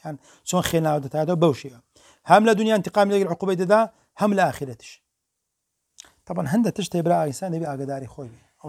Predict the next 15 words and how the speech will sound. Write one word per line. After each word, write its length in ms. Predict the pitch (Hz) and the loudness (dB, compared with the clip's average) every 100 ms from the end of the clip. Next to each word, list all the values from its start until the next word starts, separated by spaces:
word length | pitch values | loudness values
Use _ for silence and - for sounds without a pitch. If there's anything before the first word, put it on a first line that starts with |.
| 139 | 2
ظلم 360 | 190 185 165 165 _ _ _ _ _ _ _ | 4 4 0 -6 _ _ _ _ _ _ _
عقوبەی 340 | 131 156 156 165 | -8 -4 -2 -2
مستعجلە. 500 | 131 127 131 - 107 _ _ _ _ _ _ | -4 -6 -8 -12 -20 _ _ _ _ _ _
ئەوە 140 | 143 127 110 | -14 -12 -16
یەک. 120 | _ _ _ _ _ _ - | _ _ _ _ _ _ -12
عقوق، 400 | - 185 180 - - _ _ _ _ _ _ _ - | -4 0 0 -2 -20 _ _ _ _ _ _ _ -12
ئەنجام 240 | 147 160 147 | -4 -2 -2
نەدانی 200 | 156 143 | -2 -4
سلای 160 | 160 147 | -6 -8
ڕەحم 200 | - 160 - | -8 -12 -14
عقوبەی 300 | - 143 143 131 | -12 -6 -4 -4
مستعجلە. 440 | - 131 127 117 _ | -10 -10 -10 -12 _
خاصة 300 | - 156 151 | -6 -4 -6
عقوق 260 | 147 - | -14 -12
الوالدین، 480 | 160 160 147 147 131 | -2 0 0 -2 -6